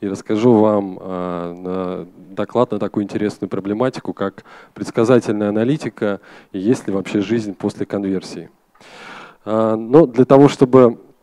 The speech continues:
а, вы немножко понимали специфику, о чем пойдет речь, я в двух словах расскажу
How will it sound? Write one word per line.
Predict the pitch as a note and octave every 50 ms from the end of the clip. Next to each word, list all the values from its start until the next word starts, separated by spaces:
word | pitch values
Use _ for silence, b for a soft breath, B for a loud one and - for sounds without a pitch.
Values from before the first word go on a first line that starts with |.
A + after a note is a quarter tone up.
| _ _ _ _ _ _ _ _ - -
а, | B2 A2+ G#2+ G#2+ G#2 G#2 G#2 G#2
вы | G2 G2 A#2
немножко | A#2+ A#2+ A#2+ A#2+ B2+ - - -
понимали | - A2+ A#2 A#2+ A#2+ A2+ A2 G#2+
специфику, | - - - A#2 - - C3 A2 - A2 F#2 - - F#2+ F#2+
о | F#2+
чем | F#2 - - G#2 G2+
пойдет | - G#2 G#2+ G2+ A2+ A2+ -
речь, | - D#3+ F#3 E3+ - - -
я | A2 G2+ G2+ G#2 G#2 G#2
в | G2 F2+
двух | G#2 G#2+ G2+
словах | - - G#2+ G#2 A#2+ B2+ - -
расскажу | - - - - G2+ F#2 G2 G#2+ A#2+ B2 A#2+